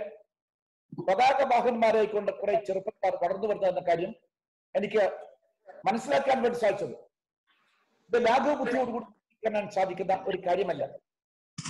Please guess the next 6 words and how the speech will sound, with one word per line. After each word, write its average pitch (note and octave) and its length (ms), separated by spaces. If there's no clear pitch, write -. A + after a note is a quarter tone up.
നിങ്ങൾക്കറിയാം, B3+ 560
കഴിഞ്ഞ A#3+ 240
ദിവസം B3+ 300
വെഞ്ഞാറമൂട്ടിൽ B3+ 680
നടന്ന A3+ 240
കൊലപാതകം, G#3+ 480